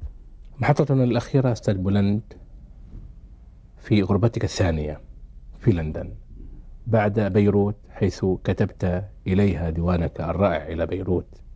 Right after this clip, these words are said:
مع تحياتي: "غب الحرب الأهلية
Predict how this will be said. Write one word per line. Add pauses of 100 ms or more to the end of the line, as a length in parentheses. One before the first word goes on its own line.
(400)
مع
تحياتي: (800)
"غب
الحرب (1300)
الأهلية